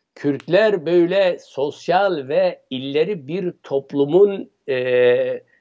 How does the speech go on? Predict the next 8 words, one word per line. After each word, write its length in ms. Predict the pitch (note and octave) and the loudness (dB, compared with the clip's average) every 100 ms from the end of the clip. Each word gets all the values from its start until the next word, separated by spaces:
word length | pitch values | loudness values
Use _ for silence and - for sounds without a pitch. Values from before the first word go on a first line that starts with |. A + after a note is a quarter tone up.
| _ | _
sömürgesi 920 | _ - C#3+ C#3+ C3+ D3 C#3 F3+ C#3+ | _ 0 2 2 2 0 0 -4 -2
değil. 520 | C3+ D3+ C3 F2+ D#2+ - _ _ _ _ _ _ | 2 4 4 -2 -10 -18 _ _ _ _ _ _
Baskısında 920 | G#2 B2 - A2+ - C#3 C3+ D#3 B2 | -2 -2 -2 -12 -10 -6 -2 -2 -4
değil. 400 | A#2 D3 A#2+ F#2+ - | -4 -2 -4 -8 -14
Tam 640 | - E3 A3 A#3+ A#3 A3 B3 _ _ | -6 0 0 0 -6 -8 -12 _ _
fa-, 460 | _ - E3+ F#3+ D#3+ | _ -6 -4 -4 -2
yani, 560 | E3 F3+ F#3 F3+ E3+ E3+ _ _ _ - | 2 2 4 4 2 -2 _ _ _ -2
e, 340 | C#3+ C#3 C3+ | 2 4 2